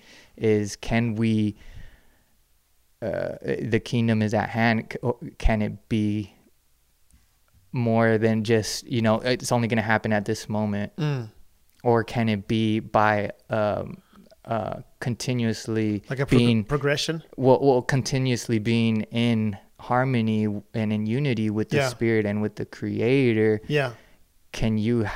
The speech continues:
Speaker 1: kind of be in this state of, like, the kingdom is here right now?
Speaker 2: Yeah.
Speaker 1: Like, look at us. Like, look at the world we're in, like, two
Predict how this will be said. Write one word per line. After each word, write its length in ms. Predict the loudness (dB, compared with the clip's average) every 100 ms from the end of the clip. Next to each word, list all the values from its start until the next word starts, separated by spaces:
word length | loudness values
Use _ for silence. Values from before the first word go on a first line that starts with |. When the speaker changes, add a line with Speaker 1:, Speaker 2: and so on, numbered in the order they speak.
| -10
Speaker 1:
kind 300 | -4 -2 0
of 180 | 0 -2
be 240 | -2 0 0
in 100 | 0
this 140 | -2
state 480 | -6 -6 -2 0 2
of, 260 | 0 -2 -4
like, 440 | -4 -2 -4 -6
the 80 | -6
kingdom 360 | -4 -2 -2 -2
is 120 | 0
here 260 | 0 0 0
right 260 | -2 -4
now? 120 | 0
Speaker 2:
Yeah. 160 | 4 4
Speaker 1:
Like, 180 | 4 0
look 260 | 0 -4 -6
at 100 | -4
us. 260 | -6 -4
Like, 160 | -6 -2
look 240 | -2 -2
at 140 | -6 -4
the 100 | -6
world 480 | -6 -2 0 0 0
we're 180 | -2
in, 180 | -2 -2
like, 240 | -2 -4 -6
two 160 | -10